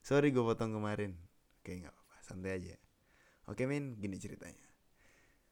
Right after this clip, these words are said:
Setelah pengalaman gue kemarin dan ber-, setelah berbulan-bulan kemudian, gue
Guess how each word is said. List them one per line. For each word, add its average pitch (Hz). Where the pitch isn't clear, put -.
Setelah 156
pengalaman 127
gue 117
kemarin 127
dan 113
ber-, -
setelah 117
berbulan-bulan 110
kemudian, 123
gue 107